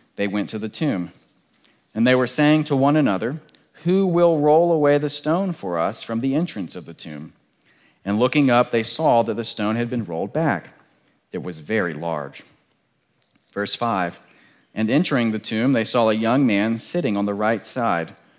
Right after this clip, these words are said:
dressed in a white robe, and they were alarmed."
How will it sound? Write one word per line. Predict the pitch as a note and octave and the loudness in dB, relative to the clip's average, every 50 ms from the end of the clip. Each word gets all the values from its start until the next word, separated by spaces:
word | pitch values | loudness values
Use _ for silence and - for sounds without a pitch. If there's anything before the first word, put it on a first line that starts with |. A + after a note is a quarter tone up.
| _ _ _ | _ _ _
dressed | - C#3+ D3 C#3+ C3 - - | 2 4 4 4 4 2 -2
in | - A#2+ | -4 -2
a | A2+ A2 | -2 -2
white | G#2 G2+ G#2+ A2+ C#3 D#3 - - | 0 0 2 2 2 2 0 -2
robe, | G2+ F#2 F2 F2 F#2+ G2 - - | -4 -4 -2 -4 -4 -6 -6 -8
and | G2 G2 | -8 -8
they | F2+ F2+ | -6 -6
were | F2+ F#2 G2+ G#2+ | -8 -6 -4 -4
alarmed." | G#2+ G#2+ A#2+ C#3 C#3 G#2 D#2 D#2+ - | -4 -4 -4 -4 -4 -6 -6 -8 -12